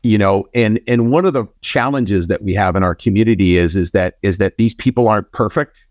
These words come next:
and that, you know, sometimes the, the stands are, "Gee, what actually happened, and who knew what," and all these sorts of things. And it's like, no, these people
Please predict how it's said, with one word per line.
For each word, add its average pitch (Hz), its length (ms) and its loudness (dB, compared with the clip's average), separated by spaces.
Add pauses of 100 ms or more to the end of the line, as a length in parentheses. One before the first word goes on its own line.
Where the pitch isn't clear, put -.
(260)
and 104 180 0
that, 98 240 -2
you 104 220 0
know, 98 80 0
sometimes 110 460 -2
the, 87 180 0 (220)
the 101 80 -2
stands 131 560 -2
are, 90 160 -2
"Gee, 113 340 0
what 131 220 0
actually 127 400 -4
happened, 113 460 -4
and 80 140 -10
who 151 160 0
knew 139 220 2
what," 127 360 0
and 87 120 -6
all 156 240 2
these 135 220 0
sorts - 240 -2
of - 100 -4
things. 117 260 -2
And 107 120 0
it's 107 160 -4
like, 110 260 -2
no, 160 340 -2 (360)
these 123 240 2
people 131 680 0